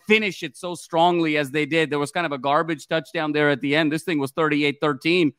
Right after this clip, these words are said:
uh, with about three minutes to go. Uh, this defense owned this game. Caleb Williams looked lost. He looked dazed. He looked confused. And three yards rushing, Marshawn Lloyd with the fumbles. They couldn't get anything going.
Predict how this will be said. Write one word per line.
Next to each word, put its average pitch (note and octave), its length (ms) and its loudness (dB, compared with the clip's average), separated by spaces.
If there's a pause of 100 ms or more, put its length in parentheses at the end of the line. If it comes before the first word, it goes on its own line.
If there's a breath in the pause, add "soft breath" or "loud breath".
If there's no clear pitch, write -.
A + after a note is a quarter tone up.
(260)
uh, D3 180 0
with D3 140 -2
about C#3+ 300 0
three D#3+ 180 0
minutes D3+ 300 -2
to D#3 80 -8
go. D#3 420 2 (300)
Uh, C3+ 200 -4 (120)
this D#3+ 200 2
defense D#3+ 500 0 (120)
owned E3+ 520 4
this D3 240 -4
game. C#3+ 440 -2 (300)
Caleb E3+ 320 2
Williams D3+ 500 0
looked C#3 280 -2
lost. C#3+ 500 0
He C#3+ 100 -6
looked C3 240 -6
dazed. D3+ 380 0
He C3+ 100 -6
looked C3 200 -8
confused. E3 680 2 (340)
And C#3 480 2 (120)
three F#3 260 0
yards F3 460 2
rushing, D#3+ 480 -2
Marshawn D3+ 520 -4
Lloyd D#3+ 260 2
with D3+ 140 -8
the C#3+ 100 -4
fumbles. D#3+ 580 0 (220)
They C#3 100 -6
couldn't E3 300 0
get C#3+ 260 2
anything E3 460 0
going. D3 420 0